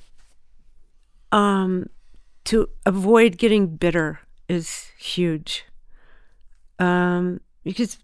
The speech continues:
you know, bad things happen to you, suffering, we all suffer, we all have losses, we all have, um, missed opportunities. And I know people who've allowed themselves to become bitter, and it really shuts you down.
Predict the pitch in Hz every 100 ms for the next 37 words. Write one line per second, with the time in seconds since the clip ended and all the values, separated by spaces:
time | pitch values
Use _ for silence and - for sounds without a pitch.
0 | - 294 254 196 185 247 277 277 254 233
1 | - 214 214 220 202 208 208 214 208 202
2 | 196 - - - - - - - - 226
3 | - 220 220 208 202 196 208 208 - 214
4 | 202 - 208 196 190 196 202 202 202 196
5 | 180 185 190 190 - 196 175 185 190 190
6 | 190 202 190 180 - - - - - -
7 | - 196 185 180 180 180 - - 208 208
8 | 196 - 202 202 202 - 208 202 202 202
9 | 196 180 - 190 185 190 185 - - -
10 | - - _ - - - - - - -
11 | - - 220 240 247 269 262 - 196 -
12 | 202 196 185 - 185 190 190 175 185 -
13 | 180 - - 180 180 170 165 180 180 170
14 | 170 170 - 233 247 226 - 214 - 196
15 | 165 180 170 165 160